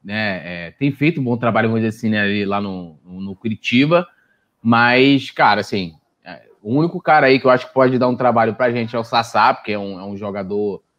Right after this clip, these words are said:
é um bom jogador, é, inclusive já fez gols no, no Flamengo, até pelo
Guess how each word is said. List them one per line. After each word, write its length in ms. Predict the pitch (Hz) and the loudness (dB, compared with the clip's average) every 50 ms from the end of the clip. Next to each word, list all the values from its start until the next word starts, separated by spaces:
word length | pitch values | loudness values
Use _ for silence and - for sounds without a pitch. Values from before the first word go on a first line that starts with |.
| _ _ _ _ | _ _ _ _
é 140 | - 95 101 | -10 -8 -4
um 100 | 143 190 | -2 0
bom 220 | 147 123 131 143 131 | 2 4 4 4 4
jogador, 580 | 131 113 104 104 98 95 101 107 120 127 - _ _ _ _ _ _ _ | 2 2 2 2 0 0 0 0 0 -2 -6 _ _ _ _ _ _ _
é, 420 | 90 95 95 95 95 95 95 95 95 | -6 -4 -2 -2 -2 -2 -2 -2 -2
inclusive 380 | 95 - 110 104 110 120 120 | -4 -4 -2 0 0 2 2
já 100 | 131 127 | 2 0
fez 240 | 123 - 143 135 123 | 2 2 0 0 0
gols 340 | 117 120 120 135 139 135 113 | 2 2 4 4 4 4 2
no, 160 | 123 120 117 117 - | 0 -4 -4 -4 -6
no 200 | 135 120 123 117 | -6 -4 -4 -6
Flamengo, 600 | 117 - 127 117 113 117 131 131 143 143 135 123 | -4 -2 0 0 2 2 2 2 2 2 2 0
até 140 | 117 120 117 | -2 -4 -4
pelo 400 | 98 131 127 127 120 104 92 | -6 -4 -2 -2 -2 -4 -6